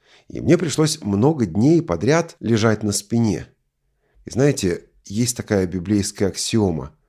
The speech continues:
«Божьи дети страдают». Это именно аксиома.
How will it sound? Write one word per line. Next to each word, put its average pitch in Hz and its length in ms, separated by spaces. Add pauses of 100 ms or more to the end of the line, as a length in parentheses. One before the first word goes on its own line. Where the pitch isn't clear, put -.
(520)
«Божьи 98 540
дети 147 580
страдают». - 1040 (600)
Это - 200
именно 101 640
аксиома. - 600